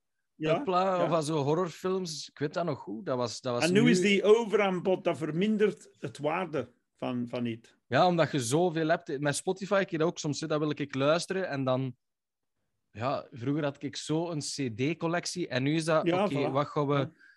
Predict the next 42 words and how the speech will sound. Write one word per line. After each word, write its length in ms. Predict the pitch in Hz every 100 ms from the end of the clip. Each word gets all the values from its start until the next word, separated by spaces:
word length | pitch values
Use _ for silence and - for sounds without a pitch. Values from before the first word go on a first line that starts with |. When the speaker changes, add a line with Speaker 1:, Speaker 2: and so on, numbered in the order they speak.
| _ _
Speaker 2:
wat 180 | 127
gaan 180 | 139 151
we," 240 | 147 143 131
en 140 | 127
dan 120 | 113
zit 240 | 107 123 143
ik 100 | -
zo, 160 | 123
ehm, 560 | - 110 98 95 95 92 _
ehm, 340 | 101 92 95
ik 300 | 95 _ _
heb 100 | 117
wel 140 | 117
wat 140 | 107 98
groepen, 320 | 113 143 175
maar 100 | 151
dat 100 | 135
je 60 | 127
dan 160 | 117
zo 80 | 110
nieuwe, 300 | 110 120 127
allee, 220 | 117 107
de 80 | 113
nieuwe 260 | 120 127 123
van 240 | 139 131
Coldplay 440 | - 101 101 95
een 160 | 92 92
keer 180 | - 92
geluisterd. 460 | _ - _ - -
Speaker 1:
Ja, 220 | 143 165
Speaker 2:
Oké. 120 | 147
Speaker 1:
voilà. 280 | 135 131 - - - _
Speaker 2:
Dan 120 | -
Speaker 1:
Ja. 60 | 117
Speaker 2:
zo, 200 | 123 127
dat, 360 | 95 104 104 101
dat, 140 | 107
en 100 | 120
dat 120 | 113
is 100 | 107
wel, 340 | 110 104 104 -
ehm, 340 | 107 101 101